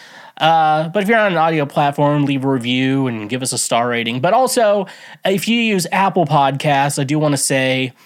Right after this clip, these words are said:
they have made an update to things with the new O S, you know? And, uh, basically, from what I gathered and learned from it, is basically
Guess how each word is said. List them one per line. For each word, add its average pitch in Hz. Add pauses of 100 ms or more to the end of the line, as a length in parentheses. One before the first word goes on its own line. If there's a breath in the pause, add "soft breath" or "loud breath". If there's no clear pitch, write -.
(300 loud breath)
they 160
have 196
made 226
an 160
update 226 (200)
to 220
things 220
with 165
the 160
new 170
O 151
S, 151
you 214
know? 208 (460 loud breath)
And, 160
uh, 139
basically, 170
from 147
what 143
I 131
gathered 127
and 127
learned 113
from 104
it, 107
is 113
basically 127